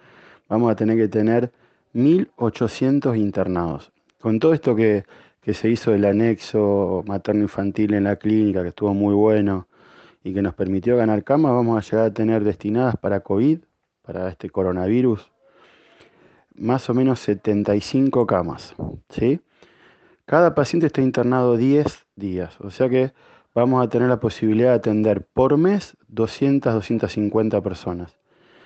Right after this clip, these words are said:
Si nos caen todos juntos, esos mil ochocientos de golpe,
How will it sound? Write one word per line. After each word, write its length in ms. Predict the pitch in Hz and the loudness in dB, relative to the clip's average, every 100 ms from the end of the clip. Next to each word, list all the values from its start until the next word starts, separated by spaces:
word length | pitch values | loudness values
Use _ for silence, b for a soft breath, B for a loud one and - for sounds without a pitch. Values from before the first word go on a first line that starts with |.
| b b b b | b b b b
Si 220 | - 113 | -4 0
nos 140 | 117 | 0
caen 340 | - 233 202 151 | 2 2 2 2
todos 340 | - 220 175 | 2 4 2
juntos, 540 | - 117 101 98 90 - - | 0 -2 -2 -6 -10 -12 -8
esos 280 | 110 117 98 | -4 -4 0
mil 240 | 143 185 | 2 2
ochocientos 720 | 156 120 - 117 101 - 90 | 2 -2 -2 -2 -2 -4 -4
de 160 | 98 104 | 0 2
golpe, 540 | 143 117 92 95 87 | 4 2 0 -6 -8